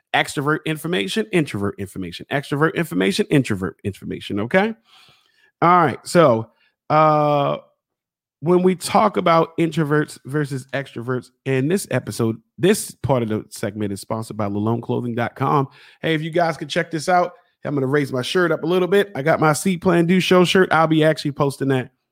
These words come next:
I'm gonna start posting my shirt of the week 'cause I wear different shirts, but I focus on this voice and this content to make sure you're getting it. But guess what? If you wanna get some official merch from the show, check out, see,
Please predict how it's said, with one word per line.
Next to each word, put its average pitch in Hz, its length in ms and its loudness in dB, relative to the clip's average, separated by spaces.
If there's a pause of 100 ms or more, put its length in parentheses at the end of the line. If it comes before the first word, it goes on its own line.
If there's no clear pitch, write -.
(260)
I'm 175 80 0
gonna 294 100 2
start 247 220 0
posting 170 380 0
my 143 160 2
shirt 156 260 0
of 143 120 0
the 127 60 -2
week 135 300 -2 (480)
'cause 151 100 -4
I 165 120 2
wear 220 200 2
different 165 360 0
shirts, - 360 -4 (420)
but 131 140 0
I 135 80 4
focus 135 400 -2
on 117 220 0
this 113 200 -2 (280)
voice 123 400 0
and 104 80 -4
this 92 100 -10
content 127 600 -4
to 107 80 -8
make 101 160 -6
sure 107 100 -10
you're 98 140 -10
getting 104 280 -6
it. 104 120 -10 (340)
But 123 140 -2
guess 147 240 2
what? 123 140 0
If 110 60 -4
you 185 200 0
wanna 160 420 2 (260)
get 147 180 0
some 151 160 2
official 147 400 0
merch 151 240 2
from 160 120 -2
the 147 80 0
show, 170 240 0
check - 260 -6
out, 214 180 -6
see, 196 340 -6